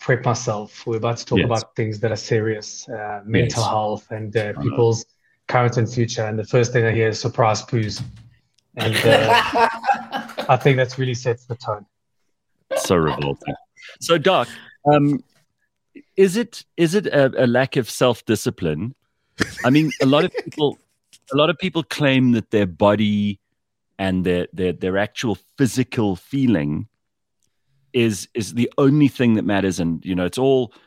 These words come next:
Speaker 2: like, down to physiology and anatomy and whatever you've eaten and all this stuff. But let's just be fair. I mean, there are a lot of people who also talk about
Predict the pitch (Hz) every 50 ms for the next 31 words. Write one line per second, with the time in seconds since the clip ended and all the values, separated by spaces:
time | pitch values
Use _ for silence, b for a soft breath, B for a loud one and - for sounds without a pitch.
0 | b b _ - 85 78 _ _ _ - 113 113 117 123 123 104 - - 107 101
1 | 95 92 90 - - - - - 160 151 120 127 135 123 120 117 120 113 87 98
2 | 107 107 104 101 202 - - - 76 69 73 76 90 113 131 135 117 - - 120
3 | 110 107 110 107 104 101 98 90 67 78 76 76 85 90 104 101 98 98 95 92
4 | - - 165 156 143 - - 131 123 117 104 101 104 104 104 101 - - - 98
5 | 98 - B B B B B B B B B - 156 160 202 240 247 - - 196
6 | 143 - - 120 104 - - 95 78 71 76 85 92 110 123 135 139 135 139 135
7 | 151 151 - 160 147 - 131 127 117 101 110 - - 107 98 - - - 107 -
8 | - 90 101 90 85